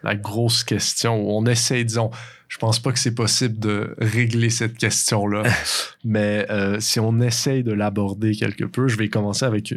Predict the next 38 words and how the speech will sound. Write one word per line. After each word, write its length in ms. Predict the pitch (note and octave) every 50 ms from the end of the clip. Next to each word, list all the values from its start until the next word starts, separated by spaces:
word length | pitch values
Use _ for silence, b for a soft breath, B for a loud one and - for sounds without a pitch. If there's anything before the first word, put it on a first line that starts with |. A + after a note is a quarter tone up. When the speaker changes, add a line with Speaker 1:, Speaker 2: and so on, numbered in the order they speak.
| -
Speaker 1:
une 160 | - G#2+ G#2
autre, 300 | G#2+ G#2+ A2 A2 - - A#2
euh, 140 | - - - - - _ _ _ - -
citation 680 | - - - B2+ A#2 A2+ A2+ G#2+ - - - A#2+ A#2 A2
de 100 | G#2+ G#2
Nietzsche 380 | G#2 G#2 A2 A2 A2 - - -
que 80 | -
j'ai 120 | - F#2+ G2+
bien 160 | G2 G2+ F#2+
aimée, 200 | F#2+ G2 G#2+ A2+ G#2
c'est, 280 | - - A2 G#2 -
euh, 140 | G2 G2 G2+ G2 - - - B B B B B B B B B B B B B - -
euh, 340 | - - - - - - - - _ _ _ _ _ _ - - A#2+ B2 - -
l'humain 400 | C3 A#2 A#2 A#2 A#2+ B2+ B2+ A#2+
qui 260 | A#2+ - - A2+ A2
a, 280 | G#2+ G#2+ G#2+ A2 - G2 -
je 440 | B2+ A#2 A#2+ - - C#3+ B2+ A#2 B2+
l'ai 180 | B2+ C3 B2 A#2+ - - - _ _ -
traduit, 580 | - - B2 A2+ G#2+ G#2 A2+ C#3 F3+ - - - _ -
traduite, 440 | - - A2 G#2+ C3 E3+ - - - B B B B B B B B B -
l'humain 360 | B2 A#2 A#2+ A#2+ C3+ C#3+ C#3+
qui 180 | C#3+ - C3
a 40 | A#2+
un 120 | A2+ A2 G#2+
pourquoi 520 | - - B2 A2+ A#2 - - B2+ B2+ B2
dans 140 | A#2 G#2+ G#2 F#2
sa 200 | - - G2 G2
vie. 160 | F#2+ F#2+ G#2
Speaker 2:
Qui 180 | A#2+ C3+ G#2+ G2+
traduit 400 | - - F#2+ F2 E2+ F2 F#2 F2+
trahit, 440 | - - - F#2 F#2 F#2 E2 D#2 D2+
on 140 | D#2 D2+
dit, 220 | D2 D2 D2 D2+ E2
hein. 100 | D#2+ - _ _ -
Speaker 1:
Qui 100 | - -
traduit. 260 | - A2 C3 A#2+ A2+ -
Speaker 2:
<laughs> 40 |
Ouais, 140 | B2 A#2 A2